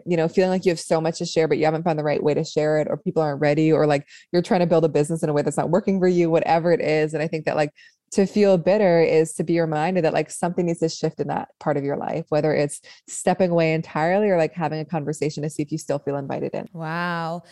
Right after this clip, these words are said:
Speaker 2: Yeah. The success is a huge one because I've struggled with success and what that means and also defining it on my own terms.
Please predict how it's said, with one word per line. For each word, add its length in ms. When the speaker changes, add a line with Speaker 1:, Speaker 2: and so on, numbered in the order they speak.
Speaker 2:
Yeah. 580
The 260
success 760
is 120
a 40
huge 400
one 260
because 1120
I've 180
struggled 640
with 180
success 720
and 180
what 180
that 200
means 560
and 180
also 280
defining 640
it 80
on 180
my 140
own 260
terms. 720